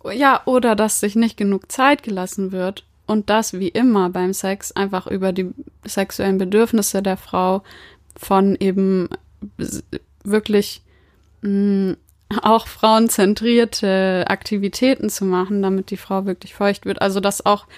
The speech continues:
viele junge Männer nicht verstanden haben, ähm, wie sie sexuell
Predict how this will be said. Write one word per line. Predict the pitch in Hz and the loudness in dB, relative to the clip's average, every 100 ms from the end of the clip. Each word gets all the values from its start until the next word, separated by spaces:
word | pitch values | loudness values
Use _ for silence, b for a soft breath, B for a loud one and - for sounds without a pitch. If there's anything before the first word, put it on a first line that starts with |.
| - | -6
viele | - 214 208 | -2 2 2
junge | 214 220 214 | 2 2 2
Männer | 214 220 208 | 2 4 4
nicht | 208 - | 2 0
verstanden | 196 - 190 175 180 | -6 -2 -2 -2 -2
haben, | 185 180 185 - b b b _ | -2 -2 -4 -6 b b b _
ähm, | 196 196 190 190 - _ - | -2 0 0 -2 -4 _ -8
wie | 202 190 208 220 | -6 0 2 2
sie | 202 208 208 180 | 2 2 2 0
sexuell | - - 196 - 202 190 190 | -4 -4 -4 -4 -4 -2 -2